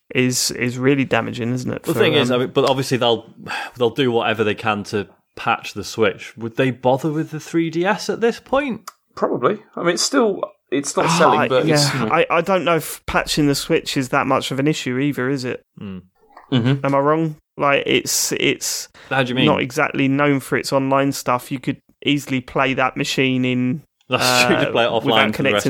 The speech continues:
Speaker 2: of
Speaker 1: the
Speaker 2: it, yeah.
Speaker 1: internet, and it won't really affect your life that much.
Speaker 2: It would, yeah, it would take a new
Speaker 1: Mm-hmm.
Speaker 2: first-party Nintendo release that needed the new firmware to make everyone go, "Oh, all right then, fucking hell."
Speaker 1: Yeah, I mean, but I, I mean, just think of the idea of buying a, a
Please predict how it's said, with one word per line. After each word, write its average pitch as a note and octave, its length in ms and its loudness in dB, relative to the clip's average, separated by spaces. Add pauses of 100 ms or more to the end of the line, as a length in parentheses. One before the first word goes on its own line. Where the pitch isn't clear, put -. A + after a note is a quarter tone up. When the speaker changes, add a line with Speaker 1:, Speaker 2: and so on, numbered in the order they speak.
(120)
Speaker 2:
of - 40 -6
Speaker 1:
the C3+ 80 2
Speaker 2:
it, C3+ 40 4
yeah. C#3 60 2
Speaker 1:
internet, B2 400 -2
and B2+ 160 -2
it B2+ 100 -4
won't C3+ 220 -2
really C3+ 160 -2
affect - 400 -4
your B2+ 100 0
life C3+ 300 0
that A#2 200 -4
much. B2 180 -2
Speaker 2:
It C3+ 100 2
would, B2+ 140 0
yeah, B2 180 2
it A#2 60 4
would A#2+ 140 -2
take C3+ 260 0
a C3 40 2
new B2 400 0
Speaker 1:
Mm-hmm. - 80 -12
Speaker 2:
first-party A2+ 540 0
Nintendo G#2 680 -2
release G2 480 -4
that G#2+ 160 0
needed G#2 380 0
the - 100 -4
new G2 160 0
firmware F#2 520 0
to - 80 -10
make F#2+ 160 0
everyone F#2+ 220 -2
go, G2 100 -6
"Oh, - 20 -6
all G#2 360 -4
right F2+ 240 -8
then, F2+ 220 -14
fucking - 400 -18
hell." F#2+ 160 -14 (240)
Speaker 1:
Yeah, D#3 140 0
I A#2+ 40 2
mean, D3+ 180 2
but - 100 0
I, C3+ 240 0 (100)
I - 60 -8
mean, D3 240 0
just - 220 -4
think F3+ 240 0
of C#3+ 80 -12
the D3+ 80 -2
idea C#3 360 0
of B2 200 -8
buying C3+ 280 2
a, C3 40 -2
a B2+ 760 0